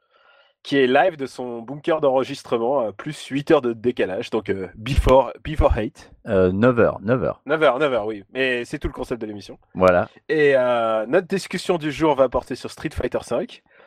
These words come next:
Speaker 1: Un jeu au cœur de l'actu, euh, et qui déchaîne les passions.
Speaker 2: Les passions, les rage quits, ça déchaîne beaucoup de choses, hein, Street Fighter cinq.
Speaker 1: Ouais. Et, euh, toi, tu as beaucoup joué, je crois. Tu... On a le jeu tous les deux, donc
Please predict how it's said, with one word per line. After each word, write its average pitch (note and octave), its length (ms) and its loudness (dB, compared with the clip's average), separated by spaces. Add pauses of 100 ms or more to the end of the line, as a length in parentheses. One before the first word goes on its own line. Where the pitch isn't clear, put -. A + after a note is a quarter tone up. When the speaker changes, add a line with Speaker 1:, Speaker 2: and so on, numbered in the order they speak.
(180)
Speaker 1:
Un G#2 100 0
jeu C#3+ 160 4
au B2+ 60 4
cœur F3+ 220 2
de C#3 80 0
l'actu, C3 520 -4
euh, G#2 220 -4
et F#2+ 40 -12
qui - 160 -20
déchaîne A#2 320 -8
les A2 60 -6
passions. G#2+ 440 -8 (240)
Speaker 2:
Les F#2 300 2
passions, G#2+ 420 2
les G#2+ 120 6
rage F#2+ 240 2
quits, G2+ 260 -4
ça G2+ 140 -2
déchaîne C#3+ 260 0
beaucoup D#3+ 200 -4
de C#3+ 60 -6
choses, A#2+ 240 2
hein, G2+ 60 0
Street G2 140 -6
Fighter G2 240 -2
cinq. - 280 -10 (400)
Speaker 1:
Ouais. A#2+ 220 2 (220)
Et, C3 220 4
euh, A2 760 2
toi, D#3+ 160 -4
tu C3+ 160 -4
as A#2 40 0
beaucoup C3+ 260 -6
joué, G#2+ 260 -6
je - 120 -18
crois. - 280 -18
Tu... - 100 -20 (200)
On B2 100 4
a C#3+ 120 6
le C3+ 60 2
jeu D3 140 -10
tous C3 120 -16
les A2+ 120 -14
deux, F#2+ 160 -20
donc - 140 -20